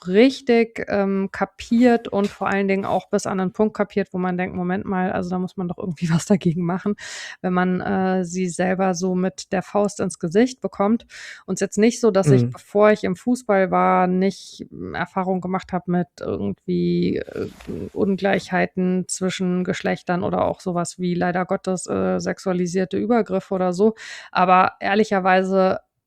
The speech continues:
Speaker 1: hab ich im Fußball schon, also ich hab das schon auch an der einen oder anderen Stelle erzählt, gerade mit gegnerischen Fans dann ehrlich gesagt nach Spielen teilweise Erfahrungen gemacht, wo ich so dachte, "Was zur Hölle?" Und, ähm,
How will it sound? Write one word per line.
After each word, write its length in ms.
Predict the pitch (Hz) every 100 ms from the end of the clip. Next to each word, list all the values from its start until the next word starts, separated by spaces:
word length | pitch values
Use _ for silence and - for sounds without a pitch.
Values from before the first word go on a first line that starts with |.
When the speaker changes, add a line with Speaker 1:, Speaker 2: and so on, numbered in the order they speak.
| -
Speaker 1:
hab 240 | - 185
ich 140 | 190 196
im 120 | 190
Fußball 760 | - 233 247 254 226 220 208 208
schon, 420 | - 202 208 196
also 380 | 180 180 175 185
ich 160 | -
hab 120 | 185 -
das 100 | -
schon 320 | 180 175 180
auch 200 | - -
an 120 | 190
der 100 | 185
einen 160 | 180 196
oder 160 | 175
anderen 220 | 170 165
Stelle 260 | 170 180 175
erzählt, 360 | - - 190 -
gerade 260 | 180 175
mit 160 | 175 175 _ _ _ _
gegnerischen 520 | 202 - 220 208 220
Fans 340 | 214 214 220 -
dann 160 | 214
ehrlich 280 | 196 202 208
gesagt 300 | 214 208 -
nach 140 | 196 180
Spielen 400 | - 214 220 202
teilweise 420 | 190 185 185 180
Erfahrungen 580 | - - 185 196 190 180
gemacht, 280 | 175 180 -
wo 80 | 180
ich 100 | -
so 80 |
dachte, 320 | 170 - 175 165
"Was 200 | 170 -
zur 240 | 180 -
Hölle?" 300 | 190 196 214 - - - - - - -
Und, 520 | 196 185 180 180 -
ähm, 680 | 196 185 185 185 180 180